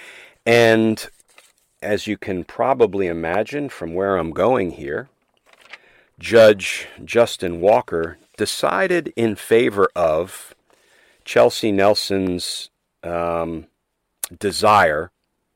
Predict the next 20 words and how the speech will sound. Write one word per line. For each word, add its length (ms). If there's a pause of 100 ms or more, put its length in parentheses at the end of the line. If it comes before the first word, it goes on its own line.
(320)
to 640 (140)
not 460 (480)
provide 480
services 760
for, 460 (880)
um, 460 (540)
a 60
gay 160
couple. 320 (2250)
And, 440 (600)
you 140
know, 160
some 960 (120)
of 600
what 320
he 220
said, 640
he 100
tried 300
to 300